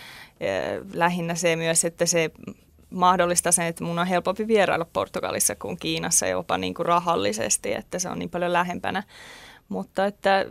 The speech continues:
kyllä se mulle on tärkeää, ja kyllä mä oon huomannut, että tosi moni, moni muukin suunnittelee liputtaa sillä, että, että tämmöiset eettiset arvot, niin ne on tullut yhä tärkeämmäksi, mutta että tavallaan sitten kuitenkin siellä pohjalla on se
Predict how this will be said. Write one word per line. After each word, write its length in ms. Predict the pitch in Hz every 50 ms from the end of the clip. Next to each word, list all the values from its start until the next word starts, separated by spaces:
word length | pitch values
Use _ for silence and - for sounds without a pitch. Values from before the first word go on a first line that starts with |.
| - - 233
kyllä 240 | - 277 254 208
se 80 | 196 202
mulle 260 | 202 208 220 220 196
on 80 | 190 190
tärkeää, 480 | - 196 196 190 190 196 - 180 175
ja 120 | 175 175 180
kyllä 200 | 165 202 190 185
mä 100 | 180 180
oon 140 | 180 180 190
huomannut, 500 | 196 190 196 190 185 180 180 180 175 170
että 380 | 180 - _ - 180 170 - - - -
tosi 260 | - 175 185 - 185 175
moni, 400 | 175 175 175 175 175 175 170 - -
moni 280 | 190 190 190 185 185 185
muukin 600 | 185 190 190 185 180 175 - 170 165 160 156 - - -
suunnittelee 760 | 190 - 175 160 160 160 160 165 - _ 180 180 - 190 165
liputtaa 560 | - 170 - - - - - _ - - -
sillä, 360 | - - - - - - -
että, 320 | 202 208 - _ - 196 190 -
että 300 | - 190 185 - _ -
tämmöiset 320 | 170 - 156 160 165 - -
eettiset 480 | 175 175 170 170 - 185 180 175 -
arvot, 360 | 170 170 165 160 156 170 165 -
niin 260 | 175 175 180 180 185
ne 80 | 196
on 140 | - 185 185
tullut 280 | - - 185 170 165 165
yhä 220 | 180 190 190 170
tärkeämmäksi, 880 | - - 175 170 170 175 170 - 170 165 160 165 170 175 170 - - -
mutta 280 | 190 196 - - -
että 280 | - - - - 180 185 - - - - - - - _ _
tavallaan 400 | 175 170 175 175 175 175 165 175
sitten 280 | - 180 165 - 170 -
kuitenkin 420 | - 190 185 175 170 165 165 170 160
siellä 180 | - - 160
pohjalla 460 | 160 - 170 165 165 170 160 156 156
on 80 | 156 160
se 280 | - - 160 160 165